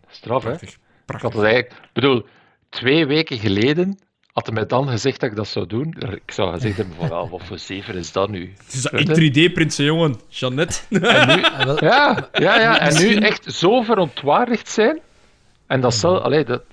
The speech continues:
Speaker 1: dat, dat zelf ook voelen van,
Speaker 2: Ja.
Speaker 1: "What the fuck is deze? Deze kun je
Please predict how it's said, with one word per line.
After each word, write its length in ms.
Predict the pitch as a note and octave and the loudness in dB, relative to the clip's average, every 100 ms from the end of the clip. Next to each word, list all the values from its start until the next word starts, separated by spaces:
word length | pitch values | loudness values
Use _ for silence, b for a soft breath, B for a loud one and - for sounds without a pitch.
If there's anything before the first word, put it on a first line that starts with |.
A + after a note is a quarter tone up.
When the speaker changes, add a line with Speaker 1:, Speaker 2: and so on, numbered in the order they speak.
| - | -18
Speaker 1:
dat, 200 | - D#3 | -8 -6
dat 140 | A#2+ - | -4 -4
zelf 260 | D3 F#3 | -2 -2
ook 160 | E3+ - | -4 -8
voelen 400 | - E3 F#3+ F#3+ | -12 -12 -10 -10
van, 300 | D#3 B2+ A#2+ _ _ | -4 -4 -6 _ _
Speaker 2:
Ja. 180 | G#2+ - A2+ | -12 -10 -10
Speaker 1:
"What 260 | F3 - _ | -10 -10 _
the 220 | F3+ E3+ - - | -12 -12 -14 -10
fuck 260 | F#3 F#3 - | -8 -8 -10
is 260 | D3+ B2 - | -12 -12 -10
deze? 320 | G3 F3 A2+ | -4 -4 -2
Deze 240 | C3 - | -6 -6
kun 200 | - C#3+ | -8 -8
je 140 | A#2+ | -8